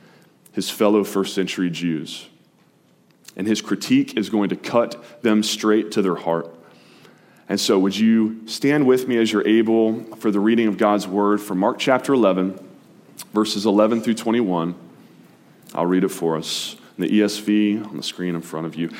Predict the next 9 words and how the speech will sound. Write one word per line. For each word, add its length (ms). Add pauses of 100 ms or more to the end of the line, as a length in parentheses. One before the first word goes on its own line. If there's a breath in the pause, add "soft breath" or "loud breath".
(240 loud breath)
"And 200
Jesus 500
entered 420
Jerusalem 840
and 220
went 340
into 300
the 80
temple. 340